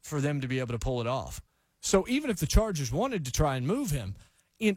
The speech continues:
August, it's almost impossible. That's the other problem here for Melvin Gordon is, why would you wait until right now to try and do this?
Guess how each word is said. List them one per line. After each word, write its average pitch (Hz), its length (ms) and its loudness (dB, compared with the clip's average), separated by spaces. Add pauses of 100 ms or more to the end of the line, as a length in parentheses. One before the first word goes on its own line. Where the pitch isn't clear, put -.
August, 220 500 2
it's 160 120 -2
almost 165 320 -2
impossible. 160 540 2
That's 233 260 2
the 214 160 0
other 220 160 0
problem 147 400 0
here 143 140 -2
for 135 100 -4
Melvin 131 320 0
Gordon 147 280 0
is, 98 140 -6
why 165 300 2
would 320 220 0
you 196 120 0
wait 180 380 -2
until 156 380 0
right 143 260 0
now 151 200 -2
to 120 100 -4
try 143 240 2
and 113 100 -2
do 135 140 2
this? - 260 -6